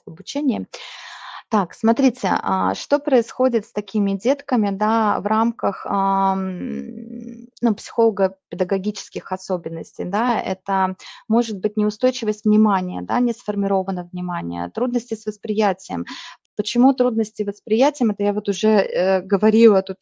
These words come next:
<laughs> несколько минут, да, то, что сенсомоторные, а, навыки, да, сенсорная интеграция не сформирована, либо сенсорный голод,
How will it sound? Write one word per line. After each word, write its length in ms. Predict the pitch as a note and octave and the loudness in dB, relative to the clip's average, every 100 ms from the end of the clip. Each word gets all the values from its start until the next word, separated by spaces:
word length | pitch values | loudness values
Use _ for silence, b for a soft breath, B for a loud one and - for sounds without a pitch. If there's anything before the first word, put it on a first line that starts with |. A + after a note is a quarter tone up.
| - | -14
<laughs> 180 | - - | -4 4
несколько 500 | A3 G#3 G#3 - F3 | 4 4 -2 -6 -6
минут, 420 | F3+ G3+ D4 A#3+ | -4 -2 -2 0
да, 340 | G#3+ A3+ A3 - | 2 2 0 -2
то, 140 | A3+ | -4
что 180 | A#3 G3+ | -4 -6
сенсомоторные, 1080 | - G#3+ G#3+ G3+ F#3+ - G#3+ G3+ F#3 F3 - | -4 -4 -4 -6 -6 -4 -4 -4 -4 -6 -6
а, 680 | - F2+ F2 F2 F2+ F2 - - | -6 -6 -4 -4 -2 -4 -6 -4
навыки, 580 | G3 A3 C4 C4+ - G3 | -2 0 0 -4 -6 -4
да, 180 | G3+ | -4
сенсорная 540 | G#3+ G3 G3 G3 F#3 F#3 | -4 -8 -10 -10 -8 -8
интеграция 680 | F#3 F3+ G#3 A#3+ - G#3 | -10 -6 -2 -4 -4 -6
не 180 | F#3+ A3 | -4 -4
сформирована, 840 | - G3+ G3 F#3+ F#3+ F#3 F3 E3+ - B B | -6 -6 -4 -2 -2 -2 -4 -8 -10 B B
либо 240 | A3+ B3 G#3 | 0 0 0
сенсорный 560 | A3+ A3+ - G3+ F#3+ | 0 -2 -2 -4 -4
голод, 460 | F#3 G#3 G3 F#3+ | 0 2 4 2